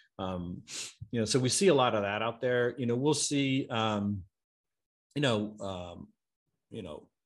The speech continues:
other alternatives like, you know, Elastic we, we run into, you know, sometimes, um, and others. But, uh, generally what we're, what we're seeing is there, there's just not another, it's kinda like,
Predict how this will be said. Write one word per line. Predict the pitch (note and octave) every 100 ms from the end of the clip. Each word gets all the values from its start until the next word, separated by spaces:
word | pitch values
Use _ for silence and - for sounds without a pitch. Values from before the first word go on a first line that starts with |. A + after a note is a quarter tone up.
| -
other | C3 B2+ B2 G#2+ -
alternatives | A2 - A2+ G#2 G#2+ G#2
like, | A2 G2 - G2
you | C3+
know, | F#2 F#2 F#2 _ -
Elastic | G2 G#2 A2+ C3+ A2+
we, | B2 A#2
we | A#2
run | A2 A2+ A2
into, | A2 A#2 A2 G#2+ G#2+ -
you | A2
know, | G2+
sometimes, | - A2 G#2 G#2 G#2 - - _
um, | G2+ F#2+ F#2 F2+ - _
and | C#3
others. | A#2 G2 G2+ -
But, | A#2+ A#2 - - - - - _ _ A#2
uh, | A#2 A#2 D#3
generally | A#2+ F3+ G#3+ F#3 D3
what | C#3
we're, | C3+ B2+ A2 - -
what | G#2+ -
we're | A#2+ A2+ G#2+ G#2 -
seeing | - D#3 D3+ C#3
is | B2 A#2 G#2+ - - _ _ _ _ _ _ _ _ _ _
there, | - -
there's | D#3 C#3+
just | G3 E3+
not | E3 E3
another, | E3 D3+ D3+ D3 C#3+ C#3 A#2+ - _
it's | - -
kinda | - B3
like, | A#3+